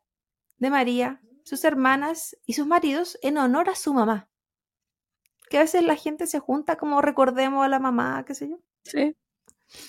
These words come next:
Speaker 1: Igual terrible. Imagina perder a tu mamá a los treinta y cinco. No te preparas. Luego de esta cena
Speaker 2: Nadie,
Speaker 1: No.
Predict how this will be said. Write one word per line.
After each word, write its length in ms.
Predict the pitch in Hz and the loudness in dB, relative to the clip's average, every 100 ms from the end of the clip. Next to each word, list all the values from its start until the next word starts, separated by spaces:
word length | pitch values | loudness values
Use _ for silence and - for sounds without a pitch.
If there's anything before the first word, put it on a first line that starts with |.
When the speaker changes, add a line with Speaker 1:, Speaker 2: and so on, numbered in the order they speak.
| - _ _ - | -20 _ _ 4
Speaker 1:
Igual 180 | 196 | 4
terrible. 460 | 214 277 233 247 220 _ _ _ _ _ - | 4 2 0 -2 -10 _ _ _ _ _ -6
Imagina 320 | 202 196 190 | -4 -2 -2
perder 280 | 226 254 262 | -2 -2 -2
a 40 | |
tu 120 | 254 262 | -4 -4
mamá 120 | 262 | -4
a 20 | |
los 100 | 269 | -4
treinta 200 | 269 262 | -4 -4
y 20 | |
cinco. 340 | 254 302 294 _ _ _ _ | -8 -10 -18 _ _ _ _
No 120 | 214 | -6
te 80 | 220 | -4
preparas. 340 | 233 - - _ _ _ _ _ _ _ _ _ _ _ _ _ - - - - - _ _ - | -4 -4 -8 _ _ _ _ _ _ _ _ _ _ _ _ _ -20 -20 -20 -20 -20 _ _ 4
Luego 260 | 254 320 381 | 6 8 4
de 60 | |
esta 180 | 381 427 | 4 0
cena 440 | 415 466 294 311 - _ 190 | 2 2 2 0 -6 _ -12
Speaker 2:
Nadie, 460 | 196 180 185 160 135 | 0 6 6 6 2
Speaker 1:
No. 300 | 226 214 208 | 2 2 -2